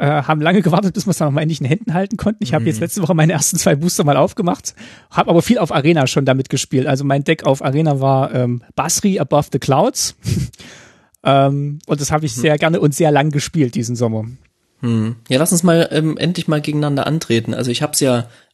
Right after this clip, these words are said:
Speaker 2: auch. Ich hab eine Box, durfte die auch schon öffnen und hab jetzt, glaub ich,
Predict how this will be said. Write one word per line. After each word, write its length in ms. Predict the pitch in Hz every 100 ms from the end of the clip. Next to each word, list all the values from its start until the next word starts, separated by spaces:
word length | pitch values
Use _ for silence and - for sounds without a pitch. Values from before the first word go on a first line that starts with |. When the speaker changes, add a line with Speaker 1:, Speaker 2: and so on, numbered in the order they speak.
| _ -
Speaker 2:
auch. 480 | 131 180 254 - _
Ich 100 | -
hab 100 | -
eine 160 | 135 123
Box, 500 | 113 208 - - - - - - - _ _
durfte 260 | 147 143 135
die 120 | 131
auch 140 | 127 131
schon 440 | 143 131 120 120
öffnen 500 | 156 - 165 151 143
und 220 | 127 120
hab 160 | 120 -
jetzt, 160 | 117
glaub 260 | - 113 113
ich, 300 | 117 -